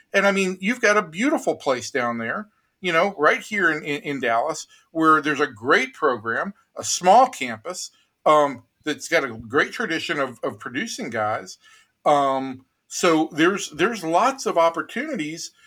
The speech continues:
to, for, for kids to go to college and, and pursue both baseball and some degree of education.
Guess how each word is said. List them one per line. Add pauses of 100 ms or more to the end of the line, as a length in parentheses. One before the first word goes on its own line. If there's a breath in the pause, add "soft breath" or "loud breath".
(260 soft breath)
to, (600)
for,
for
kids
to
go
to
college
and,
and
pursue (380 soft breath)
both
baseball
and
some
degree
of
education.